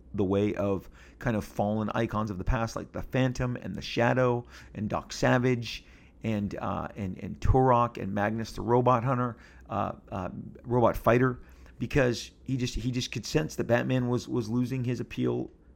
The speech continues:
And then, and then Frank Miller does this Dark Knight,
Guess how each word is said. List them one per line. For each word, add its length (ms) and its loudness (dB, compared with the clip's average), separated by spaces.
And 140 -2
then, 220 -2
and 100 -2
then 140 0
Frank 260 0
Miller 220 0
does 240 -2
this 160 -8
Dark 260 -2
Knight, 220 -10